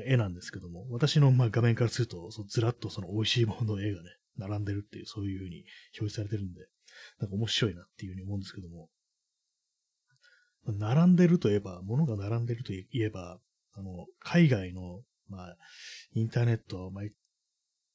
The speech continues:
インスタとかね、まあ、古くはタンブラーとか、まあ、そういうところでよくあったんですけども、自分のバッグの中身をこうずらっと並べて、「私は普段こんなものを持ち歩いてます」っていう風に、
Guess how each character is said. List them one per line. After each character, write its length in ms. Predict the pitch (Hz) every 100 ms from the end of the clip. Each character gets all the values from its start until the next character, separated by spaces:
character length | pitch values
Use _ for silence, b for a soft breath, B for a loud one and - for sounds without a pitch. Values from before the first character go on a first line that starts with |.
| _ -
イ 100 | 123
ン 80 |
ス 100 | 120
タ 120 | - 131
と 100 | 120
か 100 | 92
ね、 180 | 87 87
ま 220 | 90 95
あ、 40 | 104
古 200 | 123 120
く 60 |
は 60 | 101
タ 140 | 143
ン 60 | 147
ブ 140 | 117
ラ 80 | 90
ー 20 |
と 140 | 98 95
か、 200 | 87 -
ま 120 | 123 107
あ、 20 |
そ 120 | -
う 20 |
い 20 |
う 20 | 127
と 120 | 131
こ 80 | 135
ろ 60 |
で 260 | 110 101 110
よ 100 | 113
く 100 | 113
あ 40 |
っ 20 |
た 140 | 110 104
ん 20 |
で 60 | 95
す 100 | -
け 60 |
ど 80 | 95
も、 240 | 90 87 _ B B B -
自 140 | 123
分 160 | 180 180
の 80 | 135
バ 160 | 147
ッ 40 | - -
グ 80 | 104
の 80 |
中 280 | 92 101 117
身 200 | 104 101 -
を 180 | 104 90
こ 120 | 98
う 60 | 101
ず 140 | 101
ら 80 | 123
っ 40 | 131
と 140 | -
並 260 | 90 98 104
べ 100 | 98
て、 340 | 98 90 - -
「私 320 | 104 123 -
は 60 | 127
普 120 | -
段 140 | 127
こ 180 | 107 - 131
ん 40 |
な 100 | 127
も 100 | 127
の 80 | 110
を 20 |
持 140 | 98
ち 160 | 104 113
歩 80 | 113
い 40 |
て 80 | 107
ま 120 | 98
す」 180 | - -
っ 20 | -
て 80 |
い 40 | 98
う 40 |
風 100 | -
に、 180 | 98